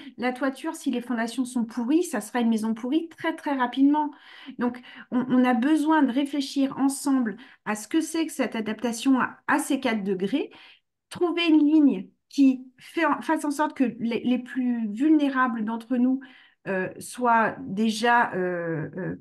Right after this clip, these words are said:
pas, pas ceux qui trinquent le plus, hein, excusez-moi, mais c'est ce que, <laughs> ce qui me vient à l'esprit, parce que, ben, c-, ceux qui sont les plus riches, ils auront le plus les moyens de s'adapter, hein, faut, faut être clair, et puis tous les autres, ils, ils vont faire comme ils peuvent.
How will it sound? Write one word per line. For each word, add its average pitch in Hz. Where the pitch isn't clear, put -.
pas, 240
pas 240
ceux 247
qui 240
trinquent 214
le 208
plus, 311
hein, 220
excusez-moi, 214
mais 185
c'est 196
ce -
que, -
<laughs> 226
ce -
qui -
me 247
vient 240
à 214
l'esprit, 285
parce 214
que, -
ben, 208
c-, -
ceux -
qui 269
sont 269
les 247
plus 247
riches, 285
ils 226
auront 220
le 214
plus 277
les 269
moyens 247
de -
s'adapter, 214
hein, 190
faut, 185
faut 185
être 175
clair, 285
et 214
puis 208
tous -
les 202
autres, 254
ils, -
ils 220
vont 214
faire 220
comme 214
ils 202
peuvent. 277